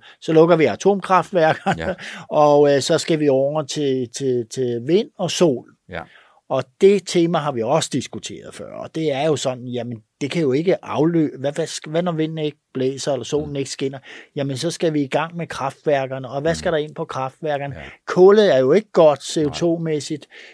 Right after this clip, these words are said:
Speaker 1: øh, og, øh, hvis, øh, så, så er det naturgas i stedet
Speaker 2: Mm.
Speaker 1: for.
Speaker 2: Mm.
Speaker 1: Naturgas er bedre end olie i at brænde af, øh, meget bedre. Øh, også meget bedre end kul, men, øh, alligevel, det ligger jo vold-, tænk, hvis vi får en kold vinter. Uha,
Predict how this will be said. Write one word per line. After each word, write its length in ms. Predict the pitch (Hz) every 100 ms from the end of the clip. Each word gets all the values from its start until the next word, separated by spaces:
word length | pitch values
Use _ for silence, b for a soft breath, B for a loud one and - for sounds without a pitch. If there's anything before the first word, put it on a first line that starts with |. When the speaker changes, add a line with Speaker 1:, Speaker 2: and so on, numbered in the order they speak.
| B 156
Speaker 1:
øh, 220 | 151 147
og, 480 | 139 156 147 143 139
øh, 60 | 135
hvis, 420 | 139 127 - - 160
øh, 400 | 143 131 165 127
så, 140 | 156
så 120 | 135
er 60 | 185
det 160 | 170 151
naturgas 560 | 139 233 185 156 -
i 40 | 110
stedet 240 | 185 202
Speaker 2:
Mm. 60 | 170
Speaker 1:
for. 260 | 123 85 _
Speaker 2:
Mm. 60 | 82 76
Speaker 1:
Naturgas 460 | 135 - 165 156 135
er 40 |
bedre 260 | 135 160 147
end 80 |
olie 360 | 120 131 165 151 113
i 60 | 110
at 100 | 120
brænde 300 | 113 117 117
af, 200 | 120 113 123
øh, 60 |
meget 220 | 117 127 170
bedre. 280 | 110 110 104 B B B B -
Øh, 200 | 123 120
også 200 | 117 -
meget 220 | 110 120
bedre 200 | 120 113
end 100 | 110
kul, 320 | - 135 151 135 b b b
men, 380 | 131 127 120 123
øh, 280 | 120 113 113 - _ _
alligevel, 500 | - 117 139 143 123 120 -
det 140 | 120
ligger 280 | 113 110 110
jo 260 | 110 107 101 104
vold-, 220 | 123 139 _ _
tænk, 200 | - -
hvis 200 | 131 113
vi 60 | 113
får 160 | - 110
en 80 |
kold 300 | 113 113 - 123
vinter. 280 | 117 - 123 _ _ _
Uha, 580 | 143 160 131 110 101 92